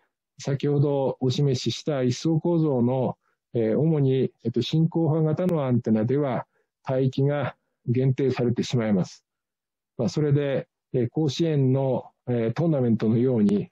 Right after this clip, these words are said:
えっと、すべての素子に、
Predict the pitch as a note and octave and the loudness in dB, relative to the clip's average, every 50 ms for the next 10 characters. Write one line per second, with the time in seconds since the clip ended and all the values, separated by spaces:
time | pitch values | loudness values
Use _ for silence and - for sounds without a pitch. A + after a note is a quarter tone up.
0 | _ _ _ _ _ _ _ _ - A#2+ A2+ - - G#2+ - - F#3 G3 F#3+ F3 | _ _ _ _ _ _ _ _ -8 -8 -8 -6 -8 -8 -6 -4 -4 -2 -4 -4
1 | F3+ - F#3 F3+ F3+ E3+ D#3 C#3+ B2+ - - - - - C3 A#2+ - - A2+ G#2+ | -6 -6 -6 -4 -4 -4 -4 -4 -6 -8 -10 -12 -8 -8 -8 -6 -6 -4 -2 -2
2 | A#2+ C3+ D3+ C#3+ C3 | -2 -2 -2 -4 -6